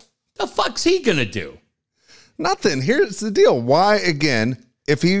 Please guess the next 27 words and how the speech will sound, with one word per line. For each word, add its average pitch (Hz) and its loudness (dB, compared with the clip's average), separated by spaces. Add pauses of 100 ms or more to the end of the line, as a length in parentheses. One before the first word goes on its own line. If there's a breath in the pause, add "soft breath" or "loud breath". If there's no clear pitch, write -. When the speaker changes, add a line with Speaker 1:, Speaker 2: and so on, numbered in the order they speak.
Speaker 2:
remains 170 2
as 127 2
a 135 2
guy 139 2
who 143 4
has 135 2
a 127 -2
job 131 2
in 127 -6
this 123 -6
organization, 123 0 (420 soft breath)
why 139 4
won't 180 0
Sadler 151 2
cut 147 -2
the, 156 -2
cut 165 0
the 165 -8
strings? 240 -4 (200)
You 190 2
just 254 -4
read 190 4
that 180 0
record. 175 0
It 117 -2
was 110 -4
embarrassing. 98 -2